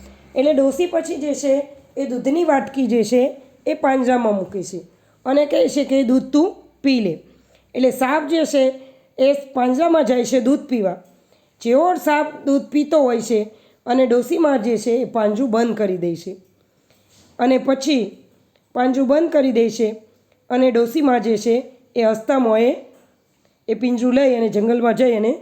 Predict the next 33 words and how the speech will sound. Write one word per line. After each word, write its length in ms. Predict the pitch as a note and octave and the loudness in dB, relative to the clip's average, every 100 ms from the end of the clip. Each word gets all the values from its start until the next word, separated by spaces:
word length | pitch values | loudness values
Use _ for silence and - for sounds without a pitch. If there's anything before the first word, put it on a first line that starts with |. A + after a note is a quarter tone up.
| - | -12
સાપને 440 | - G3 A3 B3+ - - - | -10 -6 -2 -2 -2 -16 -6
છોડી 200 | G#3 F#3+ | -4 -2
આવે 180 | F3+ E3 | -2 -4
છે. 180 | D3+ G3 - _ _ _ _ _ | -10 -16 -18 _ _ _ _ _
તો 100 | - | -2
અહીંયા 320 | C#4 C4+ D#4+ E4+ | 0 0 0 0
વાર્તા 340 | D4 C4 D#4 | 0 0 -4
પૂરી 280 | C4 C4 B3+ | 0 0 0
થાય 240 | G#3+ G3 | 0 -4
છે. 200 | F3+ G3 - - _ - _ - | -6 -14 -18 -20 _ -20 _ -6
એટલે 220 | A#3+ C4+ | -2 0
જેમ 240 | C#4+ D4+ D4 | 2 2 2
ડોસીમાએ 680 | A#3+ A#3 F4 E4+ E4+ E4+ D#4+ - | 0 2 4 4 4 0 -4 -2
યુક્તિ 320 | B3+ C#4+ - | 0 0 -2
વિચારી 440 | D#4 D#4+ E4+ D4 B3+ - - _ - | -2 0 0 0 -2 -6 -20 _ -4
એવી 180 | C#4 C#4+ | 0 0
આપણે 280 | B3+ D#4 | 0 0
યુક્તિ 380 | D#4 C4 C4 D#4 | 2 2 0 -4
દર 240 | B3 B3+ D4 | 0 2 2
વખતે 280 | C#4+ - | -2 -2
વિચારી 340 | C#4+ B3 C4 B3+ | -2 0 0 -2
શકીએ 540 | - C4 B3+ C4 - - _ - | -4 -4 0 -2 -2 -18 _ -4
નહીં. 240 | A#3+ G#3+ E3+ - _ _ | 0 0 -2 -14 _ _
તો 80 | B3+ | 0
બહુ 220 | B3+ C4+ | 2 2
ભ-, 260 | G#3+ G3+ G#3 | 2 0 0
ભોળા 360 | F3 F#3+ A#3+ | 0 0 0
થવું 300 | D4+ D4 D4+ | 0 0 0
પણ 220 | C#4 C#4+ D4 | 2 0 0
આજના 360 | C4 G#3 B3 | -2 -4 -2
સમયમાં 480 | B3 B3+ A3+ A3+ A#3 | -2 -2 -2 -2 -2
સારું 380 | A3+ G3 G#3+ C#4 - - _ - | -4 -2 0 -2 -8 -20 _ -6
નથી. 280 | A3 A3 F3 | -4 -4 -10